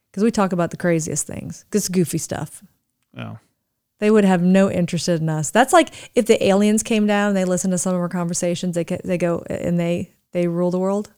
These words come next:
Speaker 1: <laughs>
Speaker 2: Mm.
Speaker 1: after those conversations.
Speaker 2: Yeah, that's why, that's why you, you always see the, the alien ships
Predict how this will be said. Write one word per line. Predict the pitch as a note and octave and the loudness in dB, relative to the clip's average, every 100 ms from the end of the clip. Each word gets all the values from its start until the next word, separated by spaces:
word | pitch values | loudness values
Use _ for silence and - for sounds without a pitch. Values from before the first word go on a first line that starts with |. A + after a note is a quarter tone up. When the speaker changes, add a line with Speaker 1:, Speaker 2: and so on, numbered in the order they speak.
| - | -10
Speaker 1:
<laughs> | - - - - - | -10 -10 -20 -20 -10
Speaker 2:
Mm. | C#3+ A#2 F4 B3 - - C4+ | -4 -4 0 -2 -4 -6 0
Speaker 1:
after | A3 | 2
those | C4+ B3+ - | 8 6 6
conversations. | C4 B3 B3+ A#3+ A#3+ - C4+ D3+ | 0 0 0 0 -2 0 -2 2
Speaker 2:
Yeah, | C3+ A#2 | 2 2
that's | B2 D#3 F#3+ | -2 -4 0
why, | G3 F3 E3 | 4 4 2
that's | B2 D3+ - | -2 -6 -4
why | D#3 | -2
you, | C#3+ C#3 C3+ | -2 -2 -2
you | D3+ | -2
always | E3+ E3 | 0 -2
see | E3+ | -2
the, | D3 C#3+ | -2 -4
the | - C#3 C3+ C#3 | -4 -4 -4 -2
alien | D3 C#3 | -2 -4
ships | B2 C#3+ B2 - - | -4 -6 -6 -8 -14